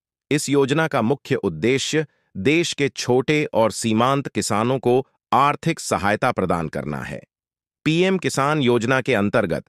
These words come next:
योग्य किसान परिवारों को सालाना छह हजार रुपये की आर्थिक सहायता दी जाती है, जो तीन किस्तों में बांटी जाती है।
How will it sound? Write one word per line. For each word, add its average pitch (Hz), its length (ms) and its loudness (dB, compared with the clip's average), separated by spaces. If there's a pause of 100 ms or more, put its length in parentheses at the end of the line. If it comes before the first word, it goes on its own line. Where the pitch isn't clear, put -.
(340)
योग्य 151 460 2
किसान 127 400 0
परिवारों 104 540 2
को 127 200 0
सालाना 117 600 0
छह 151 460 -2
हजार 110 340 2
रुपये 107 440 0
की 113 160 0
आर्थिक 92 360 0
सहायता 90 440 -2
दी 80 160 -6
जाती 71 300 -6
है, 65 180 -10 (480)
जो 110 120 2 (140)
तीन 165 280 2
किस्तों 147 460 0
में 123 220 0
बांटी 95 300 0
जाती 71 320 -8
है। 64 180 -12